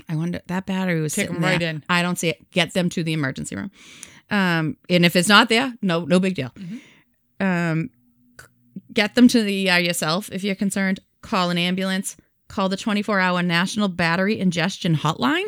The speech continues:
Speaker 1: There is
Speaker 2: Didn't
Speaker 1: a
Speaker 2: know there
Speaker 1: such a
Speaker 2: was
Speaker 1: thing.
Speaker 2: one. <laughs>
Speaker 1: The number is one eight hundred four nine eight eight six six six.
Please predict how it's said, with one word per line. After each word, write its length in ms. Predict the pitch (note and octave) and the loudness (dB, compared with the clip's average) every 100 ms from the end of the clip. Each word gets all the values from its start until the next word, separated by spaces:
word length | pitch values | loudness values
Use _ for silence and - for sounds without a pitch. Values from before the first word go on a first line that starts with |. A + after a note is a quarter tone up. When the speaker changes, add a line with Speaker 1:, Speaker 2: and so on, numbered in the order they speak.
| - F3+ | -4 2
Speaker 1:
There 180 | D#3 | 4
is 180 | C#3+ G3+ | 4 4
Speaker 2:
Didn't 140 | A3 G3+ | 4 4
Speaker 1:
a 40 | |
Speaker 2:
know 60 | F#3+ | 2
there 160 | A3 | 2
Speaker 1:
such 120 | - A3 | 2 2
a 0 | |
Speaker 2:
was 120 | A#3+ C#4 | 4 2
Speaker 1:
thing. 20 | - | 0
Speaker 2:
one. 120 | C4+ - | -6 -6
<laughs> 100 | - | -2
Speaker 1:
The 80 | A3 | 2
number 300 | G#3 G3 F#3+ | 4 4 2
is 120 | F3 | 2
one 380 | F#3 G3 G#3+ B3+ | 2 4 6 6
eight 240 | A3 A#3 | 4 2
hundred 540 | A3+ G#3+ F#3 D3 E3 - | 4 4 4 2 -2 -10
four 380 | - G#3+ G#3 G#3+ | -6 0 2 4
nine 340 | G#3 G3 F#3+ | 4 4 2
eight 480 | - E3+ B2 - - _ _ | 2 -2 -2 -8 -14 _ _
eight 360 | G3 A3 - - - | 2 2 -2 -12 -10
six 380 | - A#3+ A#3+ - | 0 0 0 -2
six 300 | A3+ G#3 - | -2 -2 -4
six. 420 | E3+ D#3+ - | -4 -4 -8